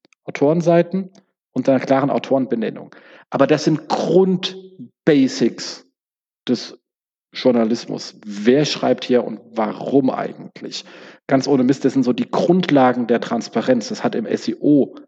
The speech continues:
überhaupt nichts zu suchen. Und wenn ihr euch jetzt erst darüber Gedanken macht, dass ihr so Basics hinkriegt, habt ihr wahrscheinlich ein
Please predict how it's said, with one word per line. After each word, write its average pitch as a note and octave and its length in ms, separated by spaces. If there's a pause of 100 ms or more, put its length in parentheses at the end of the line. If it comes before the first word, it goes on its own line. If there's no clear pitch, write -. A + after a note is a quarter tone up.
(300)
überhaupt A2 720 (420)
nichts - 720 (320)
zu - 240
suchen. B2 460 (640)
Und A#2+ 380 (760)
wenn B2 160
ihr C3+ 100
euch A#2+ 160
jetzt F3 220
erst E3+ 180
darüber C3+ 380
Gedanken D3 480
macht, C3 240
dass A#2 100
ihr B2 120
so A2+ 120
Basics - 960 (100)
hinkriegt, - 1120 (340)
habt - 220
ihr C3 140
wahrscheinlich B2 420
ein A#2+ 180